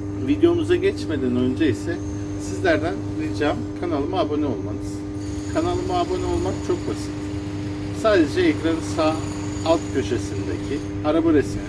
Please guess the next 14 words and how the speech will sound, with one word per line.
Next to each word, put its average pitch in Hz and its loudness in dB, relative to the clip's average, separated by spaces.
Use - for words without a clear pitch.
tıklayarak 185 0
kanalıma 170 4
abone 156 2
olabilirsiniz. - 0
Ve, 214 4
e, 143 0
çan 196 6
resmine 135 0
tıkladığınızda, 135 0
sayfa - -2
açıldığında, 101 -2
e, 123 -2
ilk 113 -2
bildirimlerden 160 4